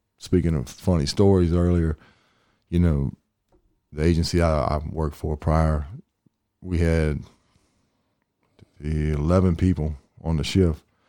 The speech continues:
which three were supervisors. You always had in one group an ass clown that, that was a prankster.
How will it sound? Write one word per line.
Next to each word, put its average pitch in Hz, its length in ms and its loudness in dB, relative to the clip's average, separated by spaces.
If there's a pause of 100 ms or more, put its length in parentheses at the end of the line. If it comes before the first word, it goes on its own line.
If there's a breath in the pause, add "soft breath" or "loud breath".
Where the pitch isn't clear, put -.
(800)
which 85 220 -4
three 87 200 4
were 78 100 -2
supervisors. 73 840 -2 (500)
You 90 200 0
always 85 260 2
had 87 200 4
in 78 100 0
one 90 180 2
group 76 240 -2
an 67 100 -4
ass 80 260 0
clown 80 400 0
that, 73 180 -4 (220)
that 73 100 -10
was 71 120 -8
a - 40 -10
prankster. 80 560 -4